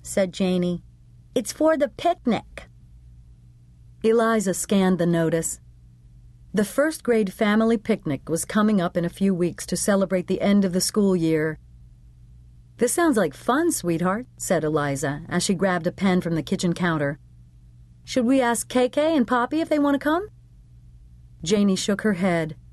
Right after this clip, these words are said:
a solemn expression on her face. "No, Mommy. Missus Ansley says no grandparents or friends. It's only for parents and children."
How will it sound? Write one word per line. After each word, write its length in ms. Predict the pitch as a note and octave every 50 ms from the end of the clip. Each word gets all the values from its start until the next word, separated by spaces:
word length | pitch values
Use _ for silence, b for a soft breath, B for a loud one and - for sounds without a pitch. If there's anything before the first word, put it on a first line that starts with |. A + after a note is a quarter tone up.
| - - - - - - - -
a 60 | F#3
solemn 480 | F#3+ - - A3 G#3 G#3 G3+ G3+ G3+ F3+
expression 560 | F3 - - - - G3 F#3+ - - G3 F3
on 120 | D#3+ E3+
her 120 | E3+ F#3 E3
face. 540 | - - F#3+ E3+ D#3+ D#3+ E3 - - - - - - - - - - - - - - - - - - - - - - - - - - - -
"No, 480 | - A3 A#3+ B3+ C4 C4 C4 C4 C4 B3+
Mommy. 800 | B3 A#3 A3 G#3+ G#3+ G#3 G#3 G#3 G#3 G#3 G#3 G3+ G3 G3 G3 - - - - - - - - - - - - - - - - - -
Missus 380 | - C4+ C#4 - D4+ C#4 A3 - -
Ansley 520 | - B3 C4+ C#4 D4 D4 C4+ - C#4 C4+ B3+
says 380 | - - B3 A#3 A3+ G3+ F3+
no 320 | A3+ A#3 A#3+ B3+ C4 C#4 B3+
grandparents 840 | G#3+ B3+ C4 C4 C4 C4+ C#4 C#4 C4+ - C#4+ C#4 C#4 C4 A#3+ -
or 100 | G#3+ A#3+
friends. 500 | - - - C4 B3+ B3 A3+ G3+ G3 -
It's 160 | G3+ G3+ -
only 260 | G3 G#3+ B3 B3+ C4+ C#4+
for 160 | - C#4+ C4
parents 520 | - - - C#4+ B3+ C4 C4+ C4+ B3+ -
and 140 | C#4+ C4 C4+
children." 580 | - - F4+ F#4+ F#4 D#4+ G3 F3+ D3+ G#2+ -